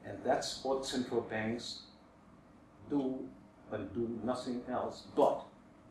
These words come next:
increasing the money supply. That's their sole purpose. Governments have two institutions that are of utmost importance for them.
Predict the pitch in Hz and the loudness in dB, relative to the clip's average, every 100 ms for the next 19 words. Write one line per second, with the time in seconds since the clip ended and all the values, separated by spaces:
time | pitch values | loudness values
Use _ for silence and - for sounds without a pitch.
0 | - 135 139 139 127 - 117 110 110 104 | 0 4 4 6 4 4 2 2 0 0
1 | 98 - - 101 - - - - - 190 | -4 -10 -10 -10 -10 -2 0 2 2 2
2 | 180 - 220 220 - - 254 - - - | 4 10 12 12 10 8 8 6 -6 -8
3 | - - - - - - - - - - | -10 -18 -20 -20 -20 -20 -20 -20 -20 -20
4 | - - - - - 170 190 190 185 175 | -20 -20 -20 -2 12 12 12 10 8 6
5 | 170 - - - - - - - - 147 | 4 -2 -6 -14 -20 -20 -20 -10 6 8
6 | 147 - - 190 185 180 - - - - | 8 4 4 8 10 10 6 -8 -20 -20
7 | - 147 139 - 131 156 147 - 135 120 | 0 2 4 2 4 8 8 8 0 0
8 | - 123 123 127 120 - 127 - 117 110 | 0 6 8 10 8 6 6 8 6 6
9 | - - - 107 - - - 85 82 - | 2 -4 0 -2 -2 -10 -6 -6 -6 -8